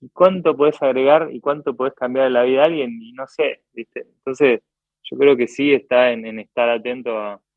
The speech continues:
a cuáles son las necesidades verdaderas de la humanidad y, bueno, a ver qué podemos aprovechar nuestro tiempo de vida para mejorar, ¿no?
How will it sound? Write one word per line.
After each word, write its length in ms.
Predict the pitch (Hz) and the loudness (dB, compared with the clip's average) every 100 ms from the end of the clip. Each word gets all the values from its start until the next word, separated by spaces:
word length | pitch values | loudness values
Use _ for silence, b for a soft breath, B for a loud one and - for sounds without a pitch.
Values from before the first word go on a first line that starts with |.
| _ _ _ _ | _ _ _ _
a 80 | 107 | -12
cuáles 240 | 123 123 | -8 -6
son 140 | - 123 | -4 -4
las 140 | 113 | -4
necesidades 460 | 110 - 107 120 113 | -6 -8 0 0 0
verdaderas 540 | 110 107 113 123 117 | 0 0 0 0 0
de 80 | 110 | -2
la 80 | 107 | -4
humanidad 480 | 107 110 117 151 170 | -6 -4 0 0 0
y, 40 | |
bueno, 220 | 147 135 | -2 0
a 60 | 120 | 0
ver 140 | 127 | 0
qué 120 | 117 117 | -2 -4
podemos 440 | 123 123 120 110 _ _ _ _ _ - | -2 -2 -4 -8 _ _ _ _ _ -18
aprovechar 520 | 127 113 117 117 143 139 | -12 -2 2 2 4 2
nuestro 260 | 127 120 | 0 -2
tiempo 280 | 127 131 127 | -2 2 4
de 60 | 127 | 6
vida 220 | 160 143 | 4 2
para 200 | 113 110 | -2 -8
mejorar, 440 | 107 - 135 151 | -10 -14 -10 -8
¿no? 220 | 113 123 | -10 -16